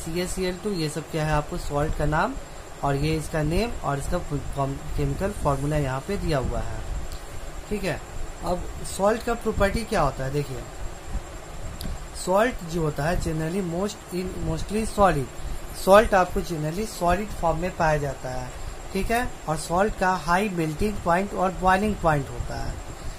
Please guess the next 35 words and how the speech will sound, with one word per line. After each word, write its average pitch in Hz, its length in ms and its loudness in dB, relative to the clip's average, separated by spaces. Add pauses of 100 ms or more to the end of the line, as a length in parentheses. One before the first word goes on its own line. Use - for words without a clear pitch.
(180)
यानी 160 200 2
ध्यान 180 340 6
आप 196 220 6
रखिएगा 156 480 0 (440)
कि 175 100 2
सॉल्ट 180 500 0
जो 156 100 -4
होता 147 200 -2
है, 170 80 2
वो 190 80 -2
सॉलिड 170 440 -2
फॉर्म 165 280 0
में 151 80 -4
पाया 147 200 -2
जाता 147 240 -6
है, 165 60 -2
इसका 160 220 0 (120)
हाई 180 220 0
मेल्टिंग 165 500 -2
पॉइंट 220 260 4 (520)
और 202 140 8
बॉइलिंग 190 440 6
पॉइंट 156 320 2
होता 127 300 -4
है, 120 140 -4 (480)
ठीक 185 140 -4
है। 247 160 2 (560)
और 170 180 8
ये 185 220 0 (280)
जो 165 200 0
सॉल्ट 190 400 4
होता 143 300 0
है, 170 240 0 (360)
usually 185 640 2
soluble 160 560 2